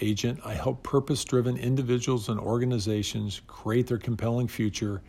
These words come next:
and bring it into the here and now so they can live it on a daily basis. You can find me on Instagram at Coach underscore Ronin Awaken,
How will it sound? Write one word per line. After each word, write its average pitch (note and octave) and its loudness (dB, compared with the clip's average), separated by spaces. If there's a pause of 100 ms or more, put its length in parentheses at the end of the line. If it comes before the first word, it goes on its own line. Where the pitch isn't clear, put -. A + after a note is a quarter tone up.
(280)
and F#2+ -4
bring A#2+ 2
it B2+ 0
into A#2 0
the G2+ 0
here B2 0
and A#2 0
now G#2 -2
so - -6
they G#2 0
can G2+ -4
live G#2+ 2
it A#2+ -2
on G2 -8
a F#2 -6
daily G#2 -2
basis. - -8 (1040)
You C3 -2
can B2+ 0
find D3+ 4
me D3+ 4
on A#2 2
Instagram B2 0
at - -10
Coach A#2+ -2 (140)
underscore A2 0
Ronin A#2 0
Awaken, A2+ -2